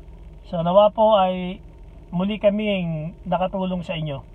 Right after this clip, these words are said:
Huwag niyo pong kalilimutan na i-like at i-share yung aming mga video at, ah, mag-subscribe din kayo sa aming channel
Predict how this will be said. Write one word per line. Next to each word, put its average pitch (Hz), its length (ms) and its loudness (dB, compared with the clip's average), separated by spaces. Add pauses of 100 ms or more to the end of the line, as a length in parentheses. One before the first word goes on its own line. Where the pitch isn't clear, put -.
(1040)
Huwag 185 160 -4
niyo 226 80 -10
pong 269 160 2
kalilimutan 262 560 -2
na 233 160 0
i-like 240 320 0
at 214 160 -10
i-share 220 240 -2
yung 214 160 -2
aming 208 320 2
mga 202 160 4
video 185 480 -2
at, 175 240 0
ah, 170 720 0
mag-subscribe 208 640 -2
din 202 80 -8
kayo 180 160 -6
sa 170 160 0
aming 160 160 -2
channel 139 400 -2